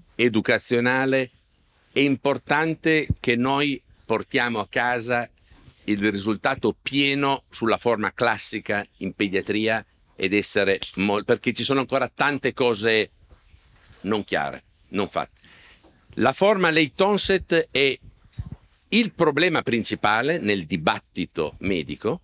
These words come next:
è esattamente questa la situazione che ci troviamo a discutere coi cardiologi,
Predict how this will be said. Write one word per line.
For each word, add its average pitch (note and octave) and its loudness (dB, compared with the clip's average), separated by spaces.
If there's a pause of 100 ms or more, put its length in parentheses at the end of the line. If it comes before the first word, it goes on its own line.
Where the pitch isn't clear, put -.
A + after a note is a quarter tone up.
(580)
è D3 0
esattamente F#3+ 2
questa F#3 0 (760)
la A#2 0
situazione E3+ 2
che B2 -4
ci B2+ -6
troviamo C#3+ 2
a - 0
discutere E3+ 0 (680)
coi A#2 0
cardiologi, D3 2